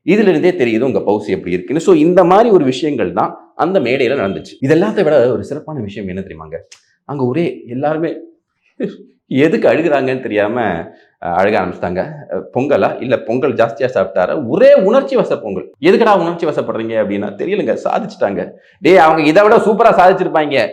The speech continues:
இந்த கூட்டம் உட்கார்ந்தனாலதான் எதுவுமே சாதனை பண்ண முடியாம தமிழ்நாடு மோசமா போயிட்டு இருக்கு. அதற்குண்டான புள்ளி விவரங்களை ஒன்னொன்னா நான் உங்களுக்கு எடுத்து வைக்கிறேன். அப்ப உங்களுக்கு தெரியும்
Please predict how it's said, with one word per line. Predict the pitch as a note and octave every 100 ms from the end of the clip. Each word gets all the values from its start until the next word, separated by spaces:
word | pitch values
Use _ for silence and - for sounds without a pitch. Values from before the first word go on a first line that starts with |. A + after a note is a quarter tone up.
| - -
இந்த | D#3 F#3
கூட்டம் | - A#3+ A#3 F#3+
உட்கார்ந்தனாலதான் | F#3 F3+ F3+ E3 D#3+ G#3+
எதுவுமே | D3+ E3 A3+ A#3+
சாதனை | F#3+ E3+ G3 G3 F#3+
பண்ண | F3
முடியாம | E3 D#3+ D#3+ G3 -
தமிழ்நாடு | D3 F#3 A3 D#3+ E3 D3+
மோசமா | F3+ A3 A3 G3+
போயிட்டு | E3 C#3+ A#2+
இருக்கு. | G2+ - _ _ -
அதற்குண்டான | F3+ F3+ F3+ F#3 G#3 -
புள்ளி | G#3 B3
விவரங்களை | G#3 E3 D3 D3
ஒன்னொன்னா | F#3 C#3+ E3 F3
நான் | G#3 G#3+ F3
உங்களுக்கு | D3+ C3+ C#3
எடுத்து | C3+ D3+
வைக்கிறேன். | C#3 A#2 G2 -
அப்ப | B2+ C#3+
உங்களுக்கு | D#3 C#3+
தெரியும் | C#3 D#3 E3+ -